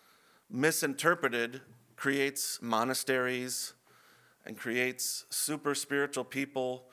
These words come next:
that are in such a condition where they don't even think about food and they're just,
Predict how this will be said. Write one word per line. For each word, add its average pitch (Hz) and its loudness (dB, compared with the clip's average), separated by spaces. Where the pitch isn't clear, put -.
that 117 2
are 120 4
in 120 -2
such 143 0
a 135 0
condition 131 0
where 117 -2
they 117 -2
don't 131 0
even 127 -4
think 139 -4
about 127 2
food 143 0
and 117 -2
they're 120 -4
just, 120 -2